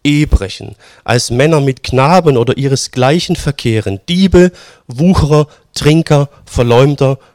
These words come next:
Räuber, werden nicht in Gottes neue Welt kommen. Das sind alles Dinge, die ihr nicht liebt,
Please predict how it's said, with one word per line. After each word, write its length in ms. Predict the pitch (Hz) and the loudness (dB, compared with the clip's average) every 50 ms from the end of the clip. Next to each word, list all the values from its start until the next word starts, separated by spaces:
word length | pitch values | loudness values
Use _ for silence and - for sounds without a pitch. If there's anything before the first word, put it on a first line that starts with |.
| _ _ - | _ _ -10
Räuber, 600 | 110 110 113 123 143 156 151 - 110 101 92 - _ _ _ _ | -4 0 2 4 4 4 4 2 0 -2 -4 -6 _ _ _ _
werden 520 | - 107 113 127 147 180 190 196 170 143 127 | -8 -2 0 2 2 2 2 0 -2 0 0
nicht 380 | 135 165 196 - - - - _ _ _ _ _ - | -2 -2 -4 -6 -12 -20 -20 _ _ _ _ _ -6
in 260 | 139 139 156 175 190 _ _ _ _ | -4 -4 -4 -6 -8 _ _ _ _
Gottes 480 | - 127 127 - - - - - - _ _ _ _ _ | -6 -6 -6 -6 -8 -14 -14 -16 -20 _ _ _ _ _
neue 460 | - 113 113 110 110 131 143 143 117 104 | -12 -8 -6 -6 -6 -6 -6 -8 -8 -8
Welt 360 | 98 101 117 139 - - _ _ _ _ _ _ _ _ _ _ _ - | -8 -8 -8 -10 -12 -18 _ _ _ _ _ _ _ _ _ _ _ -16
kommen. 340 | - 262 262 226 139 98 90 _ _ _ _ _ _ _ _ _ _ _ _ _ _ _ _ _ _ _ _ _ _ _ _ _ _ _ _ _ _ _ _ _ _ _ _ _ _ _ _ _ _ _ | -12 -12 -12 -12 -14 -18 -20 _ _ _ _ _ _ _ _ _ _ _ _ _ _ _ _ _ _ _ _ _ _ _ _ _ _ _ _ _ _ _ _ _ _ _ _ _ _ _ _ _ _ _
Das 140 | _ - 120 | _ -14 -12
sind 100 | - 123 | -10 -8
alles 240 | - 123 147 139 - | -8 -8 -10 -10 -12
Dinge, 220 | - 131 131 123 | -12 -14 -12 -12
die 80 | 110 117 | -12 -12
ihr 80 | 117 110 | -12 -12
nicht 420 | 110 113 135 170 - - - - | -10 -10 -10 -10 -12 -14 -20 -20
liebt, 400 | 170 165 107 - _ _ _ | -20 -20 -20 -20 _ _ _